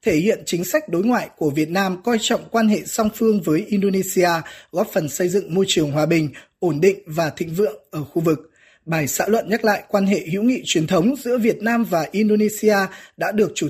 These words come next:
tịch Hồ Chí Minh và Tổng thống Sukarno vun đắp. Lãnh đạo và nhân dân hai nước đến nay tiếp tục phát huy tinh thần tương thân tương ái, đùm bọc giúp đỡ nhau, được minh chứng rõ ràng trong thời điểm dịch bệnh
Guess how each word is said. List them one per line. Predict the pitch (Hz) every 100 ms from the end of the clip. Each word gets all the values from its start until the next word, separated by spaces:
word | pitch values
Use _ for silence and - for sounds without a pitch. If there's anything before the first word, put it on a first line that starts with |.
| 175
tịch | 151
Hồ | - 151
Chí | 131 156
Minh | 220 214 151
và | 160 143
Tổng | 160 135
thống | - 151
Sukarno | 160 185 208 196 190
vun | 151 170
đắp. | 165 233 - - - _ -
Lãnh | 214 254
đạo | 240 156
và | 180
nhân | 151 233
dân | 226 233
hai | 208 220
nước | 294 302
đến | 165 214
nay | 220 208
tiếp | 294 311
tục | 208 -
phát | - 247
huy | 214 202 -
tinh | 196
thần | - 160 143
tương | 202 190
thân | 208 175
tương | 185 175
ái, | 151 156 254 - - -
đùm | 208 180
bọc | 190 156
giúp | 170 294
đỡ | 185 208
nhau, | 214 208 202 -
được | 208 208
minh | 240 262
chứng | - 214
rõ | 240 226
ràng | 208 156 139
trong | 220 214
thời | 160
điểm | 160 135
dịch | 127 160
bệnh | 160